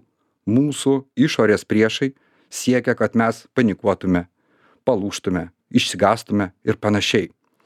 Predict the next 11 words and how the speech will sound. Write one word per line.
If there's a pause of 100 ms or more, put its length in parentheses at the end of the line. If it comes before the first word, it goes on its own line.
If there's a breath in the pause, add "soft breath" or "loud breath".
(160 soft breath)
Mes
to (160)
nežinome. (600 soft breath)
Todėl (200)
pagrindinis
patarimas: (240)
kritiškai
mąstyti
ir (280 soft breath)
filtruoti
informaciją.